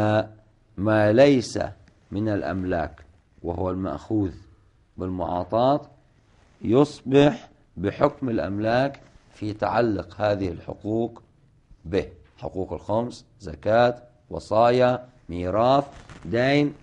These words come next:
مقاصة، إلى آخر ما ذكرناه، وهذا هو الإشكال. المحذور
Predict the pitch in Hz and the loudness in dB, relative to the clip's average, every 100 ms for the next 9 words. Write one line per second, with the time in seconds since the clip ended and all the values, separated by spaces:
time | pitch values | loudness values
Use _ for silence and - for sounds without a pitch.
0 | - 101 104 127 143 147 - 170 170 - | -14 -10 -2 4 4 4 4 4 4 -2
1 | - _ _ - 160 143 113 143 156 170 | -20 _ _ 4 6 8 6 4 4 6
2 | 175 190 - _ _ _ _ - 107 139 | 4 4 -4 _ _ _ _ -4 4 6
3 | 120 104 104 95 98 107 110 104 107 85 | 6 2 0 0 0 -2 0 2 2 0
4 | 90 110 127 - - _ _ - 113 85 | 2 2 2 -2 -16 _ _ -4 -2 0
5 | - - - - _ _ _ _ - 117 | -4 -10 -16 -20 _ _ _ _ -6 -2
6 | 123 127 113 131 185 170 117 | 0 -2 -2 4 6 6 4